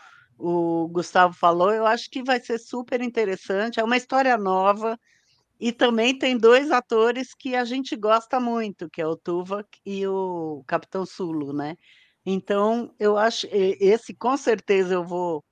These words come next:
escutar, é, vamos ver o inglês, né? Bom, eu, eu entendo um pouco bem inglês, então tudo bem. E eu achei bem diferente, assim, eu acho que eles, eles tão,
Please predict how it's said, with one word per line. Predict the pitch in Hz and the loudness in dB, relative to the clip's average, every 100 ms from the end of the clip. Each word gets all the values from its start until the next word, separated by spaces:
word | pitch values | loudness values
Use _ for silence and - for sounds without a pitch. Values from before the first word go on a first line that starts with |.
| _ | _
escutar, | 190 175 - 202 - 185 180 254 - _ _ _ _ _ _ _ | -10 -10 -4 -4 6 10 10 8 -2 _ _ _ _ _ _ _
é, | 170 175 170 170 | 0 2 2 0
vamos | 156 180 180 175 | -2 -4 -4 -4
ver | 180 170 156 _ - | -4 -4 -8 _ -8
o | 175 | -4
inglês, | 180 165 160 214 202 | -2 0 2 2 -2
né? | 185 | -8
Bom, | 160 190 196 | -6 -8 -6
eu, | 208 247 - | -8 -8 -8
eu | 208 226 233 | -8 -6 -6
entendo | 202 - 202 196 180 165 | -8 -4 -4 -2 -6 -8
um | 180 | -12
pouco | - 180 - | -8 -8 -6
bem | 170 160 170 | -6 -4 -4
inglês, | 165 170 185 190 | -4 -2 -2 -2
então | 190 180 180 185 202 _ _ _ _ - | -4 -4 -2 -2 -4 _ _ _ _ -4
tudo | 208 220 | 2 2
bem. | 208 185 160 165 _ _ | 4 2 2 -2 _ _
E | - 226 269 311 294 190 | -2 0 2 0 -2 0
eu | 254 | 6
achei | 254 247 - 262 233 - | 6 6 4 2 0 -8
bem | 196 185 240 349 | -10 4 6 6
diferente, | 392 349 269 233 233 202 185 | 4 6 6 6 4 0 -2
assim, | 170 - 170 170 | -2 -2 -2 0
eu | 175 | 2
acho | 196 - | 0 0
que | 226 | 2
eles, | 208 226 262 269 - | 4 6 4 -2 -8
eles | - 214 247 302 | 0 0 2 -2
tão, | - 233 208 | -6 -8 -8